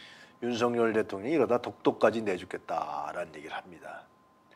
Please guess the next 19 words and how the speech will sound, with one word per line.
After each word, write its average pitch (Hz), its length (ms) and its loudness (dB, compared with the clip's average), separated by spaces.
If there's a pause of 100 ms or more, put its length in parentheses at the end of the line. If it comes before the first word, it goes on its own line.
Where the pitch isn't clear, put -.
(260)
독도를 156 720 6
공유하겠다. 143 880 4
이러한 185 400 6
분은 180 340 2 (360)
혹시나 147 300 4
기사 135 340 6
총리하고 117 720 8
밀약을 113 420 6
한 107 140 -2
건 104 140 2
아닌지 98 560 -2 (440)
심히 202 440 2
우려되고 127 720 8 (540)
걱정될 92 680 -2
뿐만 98 400 -4
아니라 123 680 6 (720)
그렇게 - 220 -14
한번 98 240 -4
해보십시오. - 560 -4